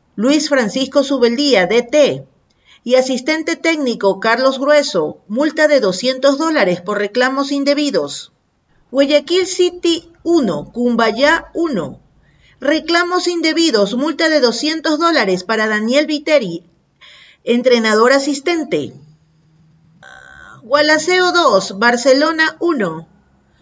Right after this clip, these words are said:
Conducta incorrecta, John Jairo Ontaneda. Reclamos indebidos al árbitro, doscientos dólares de multa, Leonardo Vanegas.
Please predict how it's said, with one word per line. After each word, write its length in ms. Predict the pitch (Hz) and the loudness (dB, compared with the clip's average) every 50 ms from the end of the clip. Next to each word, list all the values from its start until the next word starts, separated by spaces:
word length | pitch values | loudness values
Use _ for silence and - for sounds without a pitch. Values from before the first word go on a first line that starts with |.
| _ _ _ _ | _ _ _ _
Conducta 800 | - 311 320 311 311 311 330 359 370 370 381 - 359 339 330 330 | -4 -2 -2 0 0 0 2 2 0 0 -2 -2 0 0 0 0
incorrecta, 1000 | 330 311 311 302 294 320 294 294 302 311 254 262 - - 208 185 175 175 175 185 | -2 -4 -4 -2 0 0 2 2 2 2 0 0 -2 -2 0 2 2 0 0 0
John 200 | 208 220 220 220 | 0 0 0 -2
Jairo 420 | 208 214 269 269 285 294 285 285 | -2 0 0 0 2 2 2 2
Ontaneda. 920 | 277 277 269 262 285 269 269 277 302 311 302 247 180 147 147 139 143 - _ _ _ _ _ _ _ _ _ _ _ _ _ _ _ _ _ _ | 2 0 0 0 0 0 0 0 -2 -4 -2 -2 -2 -2 -4 -6 -8 -14 _ _ _ _ _ _ _ _ _ _ _ _ _ _ _ _ _ _
Reclamos 720 | - 233 262 285 277 285 302 311 320 320 320 320 320 311 | -2 0 0 0 0 0 0 0 0 0 -2 -4 -4 -2
indebidos 800 | 320 302 302 285 285 285 285 302 302 311 294 285 285 294 294 - - - | -4 -4 0 0 0 2 2 2 0 2 2 2 2 2 0 -4 -6 -2
al 200 | - 262 269 277 | 0 2 2 4
árbitro, 580 | 285 294 277 262 233 208 196 180 196 180 175 175 | 2 2 2 0 0 -2 -4 -2 0 2 2 2
doscientos 600 | 185 202 214 - - 277 285 285 277 302 294 262 | 2 0 -2 -2 -2 -4 -4 0 0 0 2 4
dólares 420 | 269 262 262 262 269 269 269 262 | 2 2 4 4 2 2 2 2
de 140 | 262 262 254 | 0 0 0
multa, 480 | 262 285 302 294 - - - 175 170 175 | 0 -2 -4 -4 -4 -2 -2 0 0 0
Leonardo 720 | 190 208 214 208 214 214 220 240 247 262 254 254 233 262 | 0 0 0 0 -2 -2 -2 0 0 0 0 0 0 2
Vanegas. 960 | 262 262 262 262 262 285 294 285 240 196 165 156 156 - - - - - - | 2 2 0 -2 -2 -2 -2 -2 -2 -2 -2 -2 -4 -6 -12 -16 -18 -20 -20